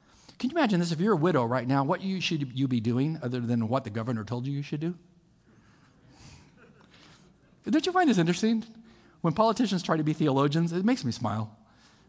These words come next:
I think, "Really?" Okay, so what have we been told a week ago? Well, uh, you know, uh, you don't have to be in church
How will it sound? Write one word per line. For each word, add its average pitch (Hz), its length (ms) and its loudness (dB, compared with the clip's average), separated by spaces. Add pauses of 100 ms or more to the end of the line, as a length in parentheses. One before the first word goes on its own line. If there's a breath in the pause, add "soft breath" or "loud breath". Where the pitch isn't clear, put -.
(120)
I 160 60 0
think, 180 100 0
"Really?" 240 320 2 (840 soft breath)
Okay, 190 160 2
so - 140 0
what 175 140 6
have 226 80 2
we 226 40 -2
been 196 220 2
told 98 320 -4
a 127 80 -2
week 131 160 0
ago? 104 200 -8
Well, 190 400 0 (380 loud breath)
uh, 104 340 -4
you 120 120 -2
know, 95 300 -8
uh, 95 240 -6 (120)
you 151 100 2
don't 254 120 4
have 233 180 2
to 143 60 -6
be 135 160 0
in 156 260 2
church - 480 0